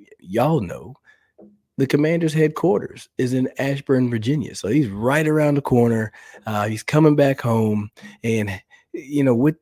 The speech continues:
with his coaching career, uh, having been in New York and then into Houston for a season and then been in Seattle from two thousand eighteen until now, uh,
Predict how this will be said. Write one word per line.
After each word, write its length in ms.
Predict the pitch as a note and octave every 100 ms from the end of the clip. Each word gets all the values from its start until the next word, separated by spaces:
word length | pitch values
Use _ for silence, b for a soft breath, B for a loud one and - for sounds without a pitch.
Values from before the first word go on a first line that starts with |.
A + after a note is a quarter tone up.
| -
with 220 | B2+ C#3
his 200 | C3+ B2+
coaching 600 | - C#3+ C#3+ C#3+ C3+ C3 -
career, 720 | C3 B2 A#2+ A#2+ A#2 A2+ - _
uh, 340 | A#2+ G#2+ G#2 G2+
having 480 | G#2 B2+ A#2+ A#2+ G#2+
been 240 | A#2+ A#2
in 260 | A2 G#2 F#2
New 240 | - B2+ C#3+
York 640 | C3+ B2+ A#2+ A#2 - - B B B -
and 120 | A#2
then 220 | B2+ B2 B2
into 220 | C3 A#2
Houston 440 | A#2 C#3 B2+ A#2+
for 180 | A2+ A#2
a 60 | A2+
season 380 | - A#2+ A2+
and 120 | A2+ A2+
then 140 | A2+
been 340 | A2+ B2+ B2 -
in 280 | C3+ B2 A#2 - _
Seattle 640 | - B2+ A#2 A#2+ B2 A#2
from 420 | G#2+ - A2+ G2+ G#2 b b b
two 140 | C#3
thousand 400 | C3 B2 A2+ A2+
eighteen 340 | A2+ - C3+
until 320 | A2 A2 G#2+ G#2
now, 420 | A#2+ B2+ B2+ A#2+ B B A2+
uh, 260 | G#2+ G#2+